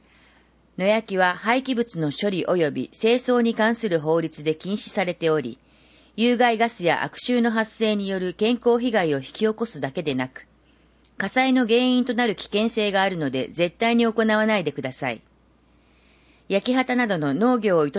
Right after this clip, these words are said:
むためにやむを得ない焼却など、法律で一部例外として認められている事例もありますが、周辺の生活環境を阻害する場合や危険な場合は行政指導の対象となり、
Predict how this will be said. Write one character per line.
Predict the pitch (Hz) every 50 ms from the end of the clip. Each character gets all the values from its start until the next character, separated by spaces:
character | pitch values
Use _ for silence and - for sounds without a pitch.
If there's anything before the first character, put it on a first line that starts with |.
| 208 226 226
む | 214 196
た | - 170 151
め | 151 151
に | 143 135 131
や | 143 160
む | 185 214 226
を | 233
得 | 233 240 233
な | 214 180 151
い | 147
焼 | 139 - - 175 185 -
却 | 202 175 170 170
な | 170 160
ど、 | 139 131 123 123 - _ - - - - - - _
法 | - 226 233 226
律 | 226 226 220 - 208
で | 208 202
一 | 185 - - 254
部 | 220 208
例 | 165 170 185 208 214
外 | 214 214 208 214
と | - 214
し | 202
て | - 208 185
認 | 185 180 - 220
め | 226 226
ら | 220 220
れ | 220 214
て | 214 - 214 208
い | 208
る | 208 208
事 | 165 165 190
例 | 202 208 208
も | 202 202
あ | 196 190
り | 190 190
ま | 175 190
す | 190 - 147
が、 | 139 123 123 123 - _ _ _ - - -
周 | - - 240 262 277
辺 | 254 254 262 247 240
の | 240 240
生 | 240 - 233 240 254
活 | 247 247 240 - -
環 | - 247 247 233
境 | 233 - 180 165 151
を | 147
阻 | 143 - 175 156
害 | 202 202 202 208
す | - -
る | 208 202 190
場 | 185 196 185
合 | 185
や | 180 170 165 165 160 165 - _ -
危 | -
険 | - - 254 254 240
な | 233 220 208
場 | 180 202 196
合 | 190 190 185 175
は | 170 170 170 - - - _ -
行 | - 208 262
政 | 285 269 - 269 262 262
指 | - 240 233
導 | 214 180
の | 151 147
対 | - - 151 180
象 | 190 - 190 185
と | 175 - 165
な | 156 151 143
り、 | 127 113